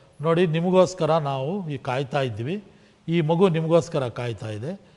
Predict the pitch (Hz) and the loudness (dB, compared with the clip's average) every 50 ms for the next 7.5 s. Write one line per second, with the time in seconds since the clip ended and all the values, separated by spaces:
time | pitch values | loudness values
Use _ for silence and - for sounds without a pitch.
0 | _ _ _ - 160 165 156 156 156 156 202 202 185 - 151 131 131 139 131 123 | _ _ _ -4 -2 -2 0 0 0 0 0 -2 -2 -2 -4 -4 -4 -4 -4 -2
1 | 120 113 101 104 101 98 95 92 98 107 107 92 82 - - - _ _ _ _ | -2 -2 -4 -6 -8 -10 -10 -10 -8 -10 -10 -10 -12 -16 -20 -20 _ _ _ _
2 | _ 156 160 160 165 151 165 165 156 151 147 151 165 170 165 156 135 143 139 139 | _ -4 -2 -2 0 0 0 -2 0 2 2 4 4 4 2 0 0 -2 -2 -4
3 | 139 123 - - 127 117 107 87 - - _ _ _ _ _ _ - 123 - 139 | -6 -8 -8 -8 -8 -8 -8 -10 -14 -20 _ _ _ _ _ _ -16 -10 -6 -4
4 | 123 123 110 104 107 101 95 110 101 90 78 - _ _ _ - 165 151 - 151 | -4 -4 -4 -6 -8 -10 -10 -10 -12 -12 -14 -18 _ _ _ -16 -14 -12 -10 -10
5 | 139 151 208 226 196 180 180 170 151 - - 131 107 - - 87 - _ _ _ | -8 -6 -6 -4 -2 -2 -2 -2 -4 -6 -8 -10 -10 -12 -16 -20 -20 _ _ _
6 | _ _ _ _ _ _ _ _ _ _ _ _ _ - 143 160 156 131 - 156 | _ _ _ _ _ _ _ _ _ _ _ _ _ -4 -2 -2 0 0 -2 -2
7 | 139 139 123 117 120 110 107 107 92 | -2 -2 -2 -2 -4 -4 -4 -6 -8